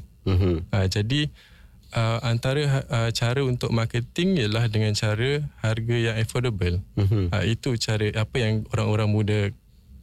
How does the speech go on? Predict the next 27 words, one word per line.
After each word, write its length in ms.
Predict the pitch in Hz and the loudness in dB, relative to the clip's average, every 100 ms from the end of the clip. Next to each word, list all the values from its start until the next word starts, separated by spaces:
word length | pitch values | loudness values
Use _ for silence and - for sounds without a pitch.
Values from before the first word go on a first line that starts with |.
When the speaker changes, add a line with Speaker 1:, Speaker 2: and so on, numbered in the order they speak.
| - | -4
Speaker 2:
lakukan 560 | 110 110 117 - 95 92 | -2 0 -2 0 0 2
sebab 240 | 120 117 - - - - - - 123 | 0 -2 -6 -20 -20 -20 -20 -6 -4
untuk 320 | 117 - - - - | -2 -4 -4 -6 -2
mendapat 480 | 120 127 127 - | 0 0 -2 -2
market 480 | 123 127 - 147 - | 0 -2 -2 -4 -4
di 400 | 139 123 127 123 | 0 0 2 0
antara 460 | 120 120 123 127 127 123 120 120 120 117 117 | 0 0 0 0 0 0 0 0 0 -2 -4
customer-customer 960 | - 120 - 120 117 - 117 120 110 104 | -4 -4 0 0 0 0 -2 0 2 2
ni, 240 | 98 110 139 - | 2 0 -2 0
Speaker 1:
Mhm. 320 | 101 101 113 | 2 4 2
Speaker 2:
mereka 260 | 117 - 131 | 2 0 -2
cari 300 | 120 113 113 | -2 0 2
yang 100 | 113 | 2
murah. 400 | 113 98 92 - - - | 2 2 -2 -4 -16 -4
Speaker 1:
Mhm. 400 | 101 95 101 82 | 2 2 2 0
Speaker 2:
Uh, 240 | 95 78 69 - - - | -2 -2 -4 -10 -20 -10
cari 240 | - 110 104 | -4 0 2
yang 100 | 107 | 2
murah 460 | 107 110 147 196 | 2 2 0 -2
dan 240 | 151 110 107 | 0 0 0
kualiti. 480 | 107 113 110 - 107 | 0 0 0 -2 -2
Dari 180 | 101 110 | 0 0
segi 300 | - 117 123 | 0 -2 -2
tu, 320 | - 180 190 | -2 0 0
dari 200 | - 117 123 | 0 0 0
situlah, 500 | 160 - 175 107 101 - - - - - - - | -2 0 0 0 -2 -8 -20 -20 -20 -20 -20 -8
uh, 300 | 110 107 98 | -4 -2 -2